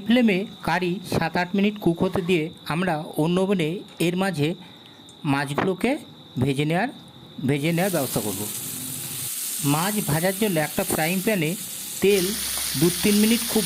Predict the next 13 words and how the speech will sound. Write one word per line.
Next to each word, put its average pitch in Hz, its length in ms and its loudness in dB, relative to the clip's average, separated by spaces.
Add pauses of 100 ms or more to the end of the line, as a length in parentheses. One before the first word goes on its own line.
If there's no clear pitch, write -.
ভালো 156 200 0
মতো 190 140 0 (100)
হাই 156 200 0
ফ্লেমে 196 260 4 (640)
গরম 151 280 2
করে 196 240 4
নিয়ে 214 140 4 (580)
মাছগুলোকে 165 440 2 (100)
আস্তে - 260 -2
আস্তে 226 200 0 (500)
ছেড়ে 139 280 2
দেব। 98 120 0 (2000)
ভাজার 170 320 0